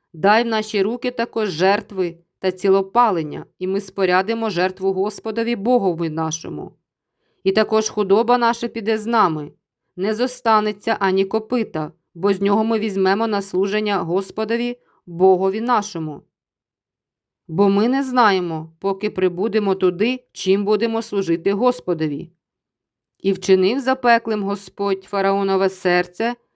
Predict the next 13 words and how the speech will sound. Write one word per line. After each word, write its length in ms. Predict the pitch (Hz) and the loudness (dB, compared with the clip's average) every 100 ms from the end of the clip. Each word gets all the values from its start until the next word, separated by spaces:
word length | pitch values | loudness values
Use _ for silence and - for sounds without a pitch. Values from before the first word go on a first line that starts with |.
| _ _ - | _ _ -4
і 160 | 208 | 0
він 220 | 196 190 202 | 4 4 4
не 100 | 214 | 0
хотів 400 | 262 262 285 220 | -2 0 -2 0
відпустити 720 | 190 190 185 - 180 170 170 | -2 -2 -6 -2 -2 -2 -2
їх. 400 | 160 156 139 _ _ _ _ _ - | -2 -4 -6 _ _ _ _ _ -8
І 100 | 196 | -6
сказав 520 | - 240 233 269 185 | 0 0 4 2 2
йому 260 | 180 175 | 0 -2
фараон: 600 | 160 180 196 220 180 147 - _ _ _ _ | -4 -2 0 0 -2 -6 -14 _ _ _ _
«Іди 320 | 226 208 240 | -4 0 0
від 180 | 208 190 | 2 0
мене, 460 | 175 180 165 160 | 2 0 0 -4